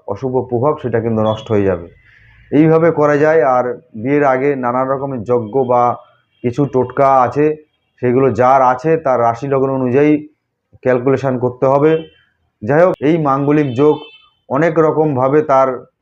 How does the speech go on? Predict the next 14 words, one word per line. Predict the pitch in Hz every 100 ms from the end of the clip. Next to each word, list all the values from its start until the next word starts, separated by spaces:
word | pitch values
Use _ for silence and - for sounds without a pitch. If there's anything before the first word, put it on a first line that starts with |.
| -
প্রতিবিধান | 127 143 143 139 143 139 120
করা | 120 123 131
যায়। | 123 131 135
মঙ্গলকে | 117 120 131 139 131
ভৌমদোষও | 131 85 127 139 139 139 120 135
অনেকে | 120 123 123
বলে, | 104 117 135 - - -
কারণ | 110
মঙ্গল | 110 120 135 139
হচ্ছে | 139 135 - 147 - - _ _ _ _ -
কে, | - 143 143 139
আহ, | 127 120 113
মাটি | 104 107 127 - 156 147 151 _ _ -
বা, | 104 117 117 110 104